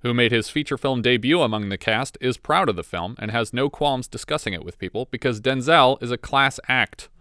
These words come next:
All these people out here refusing to talk about their flops are cowards. The film is apparently rarely shown on television because modern audiences can't tell the difference between satirizing race relations and actual racism.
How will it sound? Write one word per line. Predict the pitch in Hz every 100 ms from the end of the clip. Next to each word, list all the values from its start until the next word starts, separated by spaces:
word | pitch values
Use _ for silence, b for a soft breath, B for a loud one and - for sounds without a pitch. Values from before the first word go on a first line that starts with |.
| - _ -
All | 123
these | 123
people | 135 127 123
out | 117
here | 127
refusing | 120 - 135 131 117
to | -
talk | 127 120
about | 117 113
their | 110
flops | - 117 113 -
are | 110
cowards. | - - 113 95 78 - - _ _ _ -
The | 107
film | - 170
is | 160
apparently | 139 - 175 151 139
rarely | 113 120 160 151
shown | - 143 143
on | 120
television | 139 143 110 95 110
because | 101 - 95
modern | 95 104 135 131 123
audiences | 120 127 107 92 107 104
can't | - 123
tell | - 117
the |
difference | 104 117 110 104
between | 104 - 110 107 104
satirizing | - - 127 135 131 123 110
race | 107 147 -
relations | 92 87 - 101
and | 107 107
actual | 107 107 - 104 95
racism. | 98 - 87 92